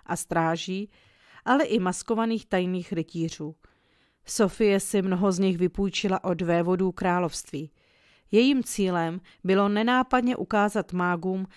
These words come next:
jak velkou silou král Zeyn disponuje. Vzkaz byl jednoduchý. „Opravdu si chcete zahrávat?“ Druhý den ráno třídenních oslav město slavnostně uvítalo návštěvu v podobě krále Jana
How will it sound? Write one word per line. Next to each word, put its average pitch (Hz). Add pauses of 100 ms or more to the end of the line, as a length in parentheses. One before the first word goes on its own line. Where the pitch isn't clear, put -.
(180)
jak 180
velkou 240
silou 214
král 190
Zeyn 185
disponuje. 156 (500)
Vzkaz - (180)
byl 202
jednoduchý. 170 (640)
„Opravdu 160 (100)
si -
chcete 170
zahrávat?“ 160 (1300)
Druhý 240
den 302
ráno 262
třídenních 226
oslav 196 (280)
město 202
slavnostně 233
uvítalo 220
návštěvu 202
v -
podobě 196
krále 208
Jana 160